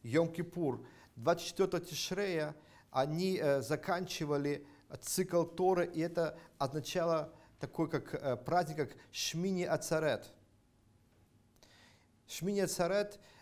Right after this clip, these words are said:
это при-, э, двадцать пятый день месяца. И, э, с того момента начинается праздник, э, су-, э, э, Симхат Тора.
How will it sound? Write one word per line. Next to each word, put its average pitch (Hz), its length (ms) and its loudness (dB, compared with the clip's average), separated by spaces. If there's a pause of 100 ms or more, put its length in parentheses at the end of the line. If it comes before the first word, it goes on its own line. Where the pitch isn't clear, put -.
(140)
это 165 320 4 (200)
при-, 190 280 2
э, 160 120 0
двадцать 160 460 2
пятый 180 340 2
день 147 380 -2
месяца. 139 640 -6 (480)
И, 160 220 2
э, 147 160 -2
с - 140 -6
того 156 260 6
момента 202 400 0
начинается 156 680 -4
праздник, 143 800 -2 (520)
э, 117 760 4 (320)
су-, - 380 -6
э, 127 580 -2
э, 110 80 -10
Симхат 165 400 4
Тора. 160 400 2